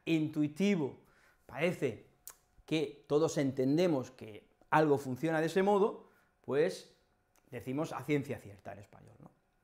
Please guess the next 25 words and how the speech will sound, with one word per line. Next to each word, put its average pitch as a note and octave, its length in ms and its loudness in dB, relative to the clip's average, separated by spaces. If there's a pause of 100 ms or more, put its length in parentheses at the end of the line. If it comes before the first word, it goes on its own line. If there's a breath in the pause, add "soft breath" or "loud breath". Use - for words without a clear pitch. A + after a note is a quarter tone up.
(220)
"Yo D#3+ 380 0 (180 loud breath)
lo B2 160 0
sé", F#3 520 -2 (200)
o A#2+ 160 -12
"no D3 140 0
lo D#3+ 100 2
sé", - 320 -4
o G2+ 100 -14
"no C3+ 120 -10
se E3 140 -6
sabe", F3 420 -2 (180)
si - 200 -8
lo C3 120 0
negamos, D3 480 -2 (220 soft breath)
es E3+ 140 -6
más E3 300 -4
habitual D#3 420 0
en B2+ 120 -2
negativo D3+ 600 -2
realmente, C3+ 800 -4
¿verdad? A#2 320 -10 (360)
Puntualizo, B2 640 -4
que A#2 100 -6
quede B2 200 -4
claro, E3+ 420 -2